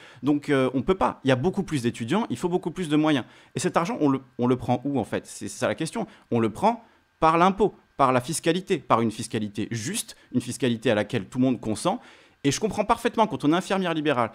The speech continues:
qu'on s'est cassé le dos, euh, tu vois, qu'on est déménageur, qu'on se, qu'on se brise le dos, et cetera, et qu'à la fin du compte, on paye des impôts, euh, en plus grande proportion que quelqu'un qui est milliardaire,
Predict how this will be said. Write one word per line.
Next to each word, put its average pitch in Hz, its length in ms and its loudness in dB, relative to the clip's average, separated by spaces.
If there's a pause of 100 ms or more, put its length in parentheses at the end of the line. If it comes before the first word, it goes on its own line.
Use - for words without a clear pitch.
(200)
qu'on 127 220 -2
s'est 123 160 -4
cassé 190 360 -2
le 185 60 -4
dos, 117 340 0
euh, 107 360 2
tu - 80 -14
vois, 160 100 4
qu'on 143 160 4
est 139 60 8
déménageur, 196 680 2
qu'on 127 160 -4
se, 131 200 -6
qu'on 135 180 -4
se 143 100 -4
brise 156 240 -2
le 180 80 2
dos, 175 120 2
et 156 40 0
cetera, 160 380 -4 (340)
et 135 80 0
qu'à 151 140 -2
la 156 120 4
fin 180 160 -2
du 160 100 0
compte, 175 240 2
on 131 80 0
paye 160 160 2
des 139 160 2
impôts, 143 420 0 (240)
euh, 104 240 2
en 123 100 2
plus 165 200 -4
grande 208 280 4
proportion 185 600 2
que 135 80 0
quelqu'un 151 320 2
qui 117 140 -4
est - 20 2
milliardaire, 156 800 2